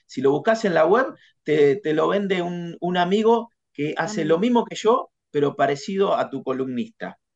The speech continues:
Speaker 2: Ah.
Speaker 1: digamos, a tu columnista de vinos.
Speaker 2: Ah,
Speaker 1: O sea
Speaker 2: sí.
Speaker 1: que lo encontrás en una web que se llama Bodegas Escondidas.
Speaker 2: <laughs> Ah,
Speaker 1: Y
Speaker 2: está muy
Speaker 1: alguien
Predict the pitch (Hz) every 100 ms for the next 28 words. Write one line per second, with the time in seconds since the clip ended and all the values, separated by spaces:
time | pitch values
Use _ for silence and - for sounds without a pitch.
0 | - 165 180 135 127 135 135 139 156 156
1 | 156 135 120 107 107 - _ _ 165 185
2 | 175 180 156 170 - 180 190 220 - _
3 | 160 202 226 202 247 247 175 147 190 175
4 | 160 175 220 180 170 143 131 120 104 98
5 | 107 143 _ _ - 262 262 185 208 202